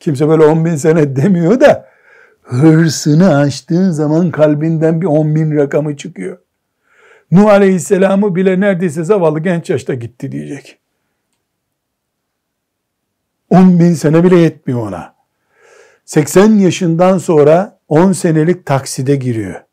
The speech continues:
Villa yaptırıyor seksen yaşından sonra. Seksen yaşından sonra kuaföre gidiyor. Emel, gelecek özentisi, geleceğe yatırım.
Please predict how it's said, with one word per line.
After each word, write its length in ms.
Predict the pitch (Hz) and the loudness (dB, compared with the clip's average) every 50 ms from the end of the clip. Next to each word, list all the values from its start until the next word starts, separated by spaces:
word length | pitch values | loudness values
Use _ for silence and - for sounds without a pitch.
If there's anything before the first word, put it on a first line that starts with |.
| _ _ _ _ _ _ - | _ _ _ _ _ _ -12
Villa 240 | - - 135 135 127 | -8 -4 -2 0 0
yaptırıyor 600 | 120 110 95 90 _ _ - - - - - - - - - | 0 0 -2 -8 _ _ -20 -20 -20 -20 -20 -20 -20 -20 -20
seksen 300 | - 110 98 - - 123 | -16 -14 -14 -10 -10 -8
yaşından 500 | 113 110 104 - - 220 139 - - 160 | -8 -8 -10 -10 -10 -10 -10 -10 -10 -10
sonra. 400 | - - - - - - - _ _ _ _ _ _ _ _ _ _ _ _ _ _ _ _ _ _ _ _ _ _ _ _ _ _ _ _ _ _ _ _ _ _ _ _ _ _ _ _ _ _ _ _ _ _ _ _ _ | -10 -10 -12 -12 -14 -20 -20 _ _ _ _ _ _ _ _ _ _ _ _ _ _ _ _ _ _ _ _ _ _ _ _ _ _ _ _ _ _ _ _ _ _ _ _ _ _ _ _ _ _ _ _ _ _ _ _ _
Seksen 400 | - - 165 147 139 143 202 196 | -4 0 0 0 2 2 2 2
yaşından 680 | 220 202 185 160 160 - 185 165 165 170 190 202 202 170 | 4 4 4 2 2 2 0 -2 0 2 2 2 2 0
sonra 340 | 143 180 170 190 208 170 | 0 2 2 2 2 2
kuaföre 500 | 135 165 147 156 165 156 147 170 170 175 | 4 4 6 6 6 6 4 4 4 4
gidiyor. 360 | 175 160 160 143 139 120 107 - _ _ _ _ _ _ _ _ _ _ _ _ _ _ _ _ _ _ _ - | 4 2 0 -2 -4 -4 -6 -8 _ _ _ _ _ _ _ _ _ _ _ _ _ _ _ _ _ _ _ -8
Emel, 340 | - 123 123 127 123 107 - - - _ _ _ _ _ _ _ _ _ _ _ _ _ _ _ _ _ _ | -6 -4 -2 -2 -2 -4 -6 -10 -20 _ _ _ _ _ _ _ _ _ _ _ _ _ _ _ _ _ _
gelecek 640 | - 139 117 110 110 104 - 131 104 - - - | -14 -14 -12 -12 -14 -14 -14 -16 -18 -18 -20 -20
özentisi, 680 | - - - - - - _ _ _ - - - - - _ _ _ _ _ _ _ _ _ _ _ _ _ _ _ _ _ _ _ _ _ _ _ _ _ _ _ _ _ _ _ | -20 -20 -20 -20 -20 -20 _ _ _ -20 -20 -20 -20 -20 _ _ _ _ _ _ _ _ _ _ _ _ _ _ _ _ _ _ _ _ _ _ _ _ _ _ _ _ _ _ _
geleceğe 600 | - 139 135 127 131 123 127 - 127 123 120 117 113 | -2 -2 0 0 0 -2 -2 -4 -4 -4 -4 -6 -10
yatırım. 480 | 107 98 - - - 117 - - - | -12 -14 -16 -18 -18 -18 -16 -18 -18